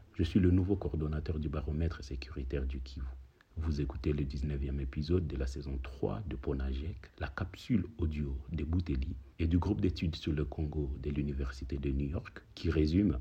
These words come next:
et analyse chaque semaine un sujet de l'actualité congolaise. Nous sommes le vendredi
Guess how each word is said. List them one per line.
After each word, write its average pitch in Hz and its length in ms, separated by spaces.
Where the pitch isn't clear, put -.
et 78 160
analyse 76 580
chaque - 380
semaine 85 400
un 82 80
sujet 76 440
de 69 100
l'actualité 67 640
congolaise. 65 640
Nous 85 120
sommes 82 260
le 76 80
vendredi 73 640